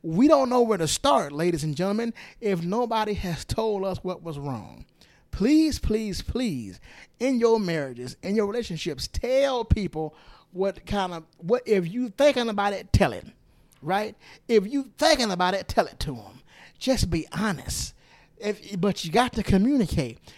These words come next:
because lack of communication can be a problem. Okay? And this comes back to men. Men, we not good with opening up and sharing how we feel and sharing our, you had better be.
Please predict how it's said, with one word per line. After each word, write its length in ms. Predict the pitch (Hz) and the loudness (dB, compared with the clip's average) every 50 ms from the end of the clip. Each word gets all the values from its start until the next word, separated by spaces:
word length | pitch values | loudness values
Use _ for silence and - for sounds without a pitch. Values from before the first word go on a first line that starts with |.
| - - _ _ - | -20 -20 _ _ -8
because 280 | 190 180 - 190 175 156 | -6 -4 -2 -2 -2 -2
lack 140 | 202 196 190 | -4 -4 -4
of 60 | 196 | -2
communication 640 | - 196 196 214 226 226 214 - 269 269 - - 190 | -2 0 0 0 0 0 2 2 2 2 0 -2 -4
can 140 | - 175 165 | -2 -2 0
be 120 | 160 175 196 | 0 -2 -2
a 80 | 185 | -4
problem. 460 | - - 226 214 196 160 - - - - - - - _ _ _ _ _ _ _ _ _ _ _ _ _ _ _ _ _ - | -4 -4 -4 -4 -4 -4 -6 -10 -18 -20 -20 -20 -20 _ _ _ _ _ _ _ _ _ _ _ _ _ _ _ _ _ -6
Okay? 420 | 147 156 147 - 185 190 196 196 - - | -6 -6 -2 0 0 0 0 0 -4 -6
And 180 | 131 123 143 | -10 -4 -2
this 160 | 202 240 240 | -2 -2 -2
comes 240 | - - 175 165 151 | -4 -6 -6 -6 -4
back 240 | 135 165 160 147 - | -4 -4 -4 -4 -6
to 100 | - 143 | -6 -6
men. 360 | 151 190 214 190 131 113 - _ - - - - - - | -4 -4 -4 -4 -6 -8 -12 _ -20 -20 -20 -20 -20 -16
Men, 280 | - 147 165 175 175 165 | -12 -8 -6 -4 -4 -4
we 120 | 220 233 | -4 -4
not 240 | 190 170 147 143 139 | -6 -6 -8 -8 -4
good 320 | 143 180 220 240 240 196 156 | -2 2 4 4 4 4 2
with 140 | 147 143 - | -2 -8 -6
opening 360 | 151 190 160 - 156 143 135 156 | -6 -6 -4 -6 -8 -8 -6 -6
up 180 | 160 - - | -6 -6 -6
and 160 | 127 123 123 123 | -10 -12 -10 -8
sharing 300 | - - 175 165 151 139 | -6 -6 -6 -6 -6 -4
how 140 | 156 151 | -4 -4
we 160 | 147 160 151 127 | -4 -4 -6 -8
feel 280 | - - 180 170 147 | -6 -4 -4 -4 -4
and 140 | 135 127 123 | -4 -8 -10
sharing 300 | - - 165 160 151 160 | -8 -6 -6 -4 -4 -4
our, 180 | 160 160 151 - - - - - | -4 -4 -6 -8 -12 -18 -20 -14
you 180 | - 131 143 151 | -4 0 2 4
had 240 | 160 170 180 160 160 | 4 4 4 2 0
better 220 | 233 247 220 156 | 0 0 0 -2
be. 300 | 127 123 110 76 - - | -4 -8 -14 -18 -20 -20